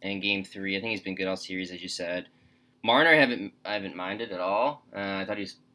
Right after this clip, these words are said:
kinda weak in game one, which, which obviously sucks, but I thought he was pretty good in game two, despite not a ton of offense. I think he was pretty good tonight, especially with that assist. Um, you know, I, I think you do hope that him and Matthews kinda do that next generation type of game and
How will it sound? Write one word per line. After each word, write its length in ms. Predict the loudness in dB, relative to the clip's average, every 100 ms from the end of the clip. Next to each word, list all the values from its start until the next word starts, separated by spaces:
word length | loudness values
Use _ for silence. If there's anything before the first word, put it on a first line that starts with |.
| _
kinda 160 | -8 -6
weak 220 | -6 -8
in 80 | -8
game 180 | -8 -6
one, 280 | -6 -6 -6
which, 320 | -8 -10 -12
which 220 | -20 -16 -16
obviously 260 | -16 -16
sucks, 380 | -10 -6 -6 -8
but 200 | -14 -16
I 240 | -16 _
thought 100 | -10
he 60 | -8
was 120 | -8
pretty 280 | -14 -10 -6
good 120 | -6
in 60 | -6
game 180 | -6 -8
two, 380 | -8 -8 -8
despite 380 | -10 -12 -10 -10
not 140 | -10 -12
a 40 |
ton 160 | -12 -12
of 80 |
offense. 520 | -10 -12 -12 -12 -12 -14
I 40 |
think 120 | -14
he 60 | -14
was 160 | -14 -18 _
pretty 180 | -8 -6
good 140 | -6
tonight, 300 | -6 -6 -4
especially 340 | -6 -8 -12 -10
with 60 |
that 120 | -10
assist. 500 | -10 -8 -8 -8 -14 _ _ _ _ _ _ -8
Um, 500 | -8 -8 -8 -10 -12 _ _ _ _ _ _
you 100 | -4
know, 100 | -2
I, 260 | 0 0 -4
I 60 |
think 320 | -6 -8 -8 -8
you 100 | 0
do 200 | 0 2
hope 300 | 0 0 -4
that 220 | -2 -2 _ _ _ _ _
him 160 | -4
and 120 | 0 2
Matthews 440 | 2 0 -4 -8
kinda 200 | -6 -6
do 80 | -6
that 160 | -6
next 220 | -6 -6 -6
generation 720 | -8 -4 -2 -2 -4 -8 -6
type 220 | -6 -6
of 80 | -4
game 400 | 0 2 2 -2
and 100 | -12